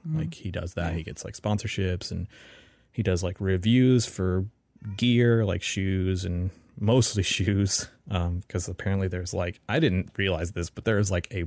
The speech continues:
Speaker 2: breadth of running shoe ava-, available in the world.
Speaker 1: Wow.
Speaker 2: Like, I mean, he has a review come out, like, every, probably every week,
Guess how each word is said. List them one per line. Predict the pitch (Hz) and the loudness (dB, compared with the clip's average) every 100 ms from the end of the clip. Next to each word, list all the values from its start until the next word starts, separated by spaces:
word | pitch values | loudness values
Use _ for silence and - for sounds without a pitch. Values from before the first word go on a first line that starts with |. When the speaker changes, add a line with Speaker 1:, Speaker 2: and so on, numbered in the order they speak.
| 98 - - | -6 -10 -2
Speaker 2:
breadth | 104 107 90 - - - | 2 4 2 -4 -12 -8
of | 95 87 85 - - - _ | -4 -2 -4 -12 -20 -20 _
running | - 92 101 98 90 | -4 2 2 2 0
shoe | 87 - 92 85 85 - _ _ _ _ | -4 -4 -4 -6 -8 -12 _ _ _ _
ava-, | 98 90 85 _ _ _ - | -6 -4 -4 _ _ _ -14
available | 101 92 90 82 85 | -8 -4 -2 -2 -4
in | |
the | 85 | -4
world. | 85 - - - _ - | -8 -14 -20 -20 _ -6
Speaker 1:
Wow. | 190 175 180 _ _ _ - | -4 -4 -6 _ _ _ -2
Speaker 2:
Like, | 98 85 - - _ _ _ _ _ _ _ | 0 0 -4 -16 _ _ _ _ _ _ _
I | 113 | 0
mean, | 110 | 4
he | 113 | 4
has | 147 | 4
a | 123 | 4
review | 107 107 98 110 | 6 6 6 4
come | - 95 | 4 2
out, | 92 | 2
like, | 90 87 - | 0 -4 -2
every, | 98 101 101 95 _ _ _ _ _ _ _ _ _ | 0 2 2 0 _ _ _ _ _ _ _ _ _
probably | - - 127 | -4 2 2
every | 98 | 2
week, | 87 85 90 92 - | -2 0 0 0 -2